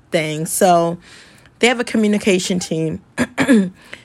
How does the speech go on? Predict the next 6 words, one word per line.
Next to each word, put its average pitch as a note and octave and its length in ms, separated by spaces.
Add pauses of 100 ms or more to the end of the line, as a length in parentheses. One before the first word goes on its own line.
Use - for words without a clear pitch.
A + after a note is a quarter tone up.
(200)
So G3+ 240
the F3+ 120
communications G#3 1500
team F3 540 (640)
is F3+ 680 (480)
organizing F3+ 1080